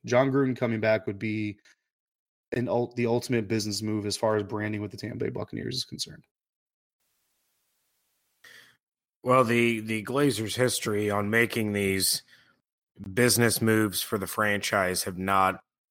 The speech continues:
Speaker 2: really panned out very well ever since Malcolm passed away.
Speaker 1: Right.
Speaker 2: Because when, when they got Gruden the first time, that was a business move, but it was also a football move.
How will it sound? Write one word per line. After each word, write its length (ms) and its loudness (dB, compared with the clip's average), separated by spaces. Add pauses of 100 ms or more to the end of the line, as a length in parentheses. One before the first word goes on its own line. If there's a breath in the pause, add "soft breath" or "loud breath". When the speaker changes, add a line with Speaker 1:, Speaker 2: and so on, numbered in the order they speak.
Speaker 2:
really 720 0
panned 380 -8
out 220 -4
very 240 -4
well 400 -4
ever 160 -8
since 260 -8
Malcolm 400 -4
passed 300 -6
away. 300 -6 (440 soft breath)
Speaker 1:
Right. 120 -2
Speaker 2:
Because 280 0
when, 300 2
when 160 2
they 100 6
got 220 4
Gruden 240 6
the 80 2
first 340 4
time, 260 4
that 140 2
was 140 -2
a 20 -2
business 480 2
move, 300 2
but 100 2
it 40 -2
was 120 -4
also 300 2
a 40 -2
football 440 0
move. 420 -6